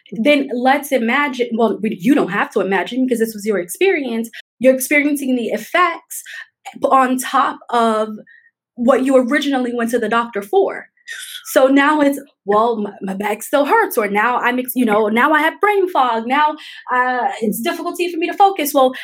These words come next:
I'm showing up. Maybe I feel numb. And on top of what the original issue was, what can we use to heal us?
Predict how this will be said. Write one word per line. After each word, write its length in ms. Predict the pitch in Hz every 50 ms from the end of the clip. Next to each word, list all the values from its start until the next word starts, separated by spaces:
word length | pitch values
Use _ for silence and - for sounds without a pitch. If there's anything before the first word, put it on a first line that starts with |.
| - -
I'm 120 | 233 233 226
showing 300 | - - 320 320 330 330
up. 140 | 339 302
Maybe 280 | - 254 262 285 285 311
I 120 | 294 294
feel 180 | 294 - 349 330 320 320
numb. 380 | 349 381 381 370 349 320 285 285
And 260 | 262 277 269 - - -
on 460 | 254 262 277 285 277 262 208 190 220
top 340 | - - - 311 320 330 330 - - -
of 420 | 277 269 269 262 247 254 247 240 247 _ - _ _ _ _ -
what 320 | 226 226 247 285 285 285
the 100 | 285 277
original 720 | 254 247 233 247 277 277 - 277 269 269 247 226 202 - - -
issue 520 | - 277 277 269 - - 247 208 196 196 185
was, 640 | 190 254 311 330 294 226 165 131 117 113 - - - _ _ _ - - _ -
what 380 | 202 202 262 320 392 403 392 - -
can 240 | - 392 381 339 320
we 120 | 320 311
use 680 | 302 302 285 262 247 254 254 254 254 247 247 254 - - - -
to 460 | 262 247 240 226 220 220 220 220 220 - - - _ _ _
heal 560 | - - - 277 254 220 180 185 185 - - -
us? 340 | 208 190 175 208 - -